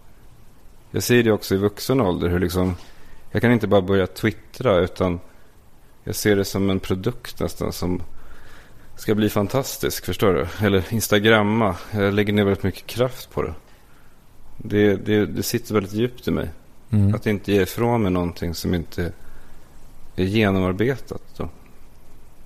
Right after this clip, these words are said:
Speaker 1: Så att det, det är svårt för mig att tänka när jag började skriva debu-, på debutromanen. Som jag sa, det fanns ju liksom hela tiden en idé om att det skulle bli en roman.
Speaker 2: Mm.
Speaker 1: Redan från tonåren liksom.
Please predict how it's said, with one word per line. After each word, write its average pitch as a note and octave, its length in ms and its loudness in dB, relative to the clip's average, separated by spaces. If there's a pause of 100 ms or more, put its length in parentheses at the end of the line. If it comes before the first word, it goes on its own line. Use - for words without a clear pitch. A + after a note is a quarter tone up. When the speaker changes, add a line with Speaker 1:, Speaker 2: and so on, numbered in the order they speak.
(1200)
Speaker 1:
Så - 120 0
att G2+ 140 0
det, G2 280 4 (260)
det - 60 -6
är G#2+ 40 -4
svårt B2 360 0
för - 120 0
mig G2+ 160 4
att - 220 -4
tänka F#2+ 260 2
när G2+ 160 4
jag G2 100 4
började F#2+ 180 2
skriva F#2 340 0
debu-, F#2+ 320 0
på G2+ 140 -2
debutromanen. G2 920 0 (880)
Som G2+ 160 0
jag G2 100 2
sa, G2+ 240 4
det F#2+ 140 0
fanns F#2+ 360 -2
ju F#2+ 40 -2
liksom F2+ 240 -4
hela F#2+ 240 2
tiden A2+ 420 0
en F2 120 2
idé E2+ 220 -2
om E2 140 -2
att - 120 -6
det - 80 -12
skulle F#2 260 -4
bli F#2+ 200 2
en F#2 120 2
roman. F#2+ 460 2 (360)
Speaker 2:
Mm. G#2+ 320 2 (100)
Speaker 1:
Redan F#2 280 2
från F2+ 160 -2
tonåren G2 580 2
liksom. - 320 -8